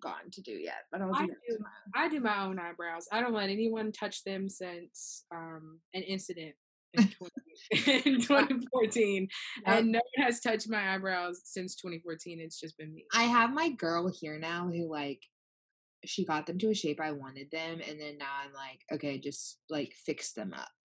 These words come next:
Speaker 1: Like,
Speaker 2: Yeah,
Speaker 1: I'm,
Speaker 2: get them
Speaker 1: I kn-, I'm like, "I want the same thickness, same everything, just, like, get the little hairs that are on the sides," because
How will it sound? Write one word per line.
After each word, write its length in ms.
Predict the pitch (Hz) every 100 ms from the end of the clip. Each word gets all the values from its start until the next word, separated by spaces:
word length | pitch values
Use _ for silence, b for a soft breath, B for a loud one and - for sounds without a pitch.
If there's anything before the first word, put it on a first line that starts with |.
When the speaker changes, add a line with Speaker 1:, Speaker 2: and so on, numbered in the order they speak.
| - _ -
Speaker 1:
Like, 160 | 156
Speaker 2:
Yeah, 60 | 175 160
Speaker 1:
I'm, 80 | 170
Speaker 2:
get 100 | _
them 80 | 160
Speaker 1:
I 100 | 170
kn-, 160 | 160 - -
I'm 260 | 160 160
like, 280 | 156 147 -
"I 80 | 165
want 160 | 160 151
the 60 |
same 280 | - 160 220
thickness, 640 | 226 202 208 202 190 190
same 200 | 165 170
everything, 480 | 185 165 165 156 151
just, 160 | 151 -
like, 220 | 147 -
get 140 | 151 -
the 60 |
little 140 | 156 156
hairs 280 | 147 143 139
that 120 | -
are 100 | 92
on 100 | 80
the 60 | 82
sides," 360 | - - - -
because 420 | 185 - 82 -